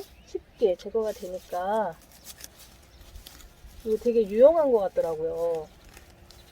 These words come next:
저는 이제 주로 요거를 사용을 하고요. 이제 신랑은 낫을 사용을 하는데, 저는 낫을 쓰기에는 너무 무겁고 그래서 잘 안 쓰는데, 요거는 가볍기도 하고요. 작아서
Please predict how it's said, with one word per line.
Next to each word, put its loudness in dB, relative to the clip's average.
저는 6
이제 4
주로 8
요거를 8
사용을 -2
하고요. 2
이제 -8
신랑은 0
낫을 4
사용을 2
하는데, 4
저는 6
낫을 4
쓰기에는 4
너무 8
무겁고 0
그래서 10
잘 -2
안 0
쓰는데, 6
요거는 6
가볍기도 -2
하고요. 6
작아서 0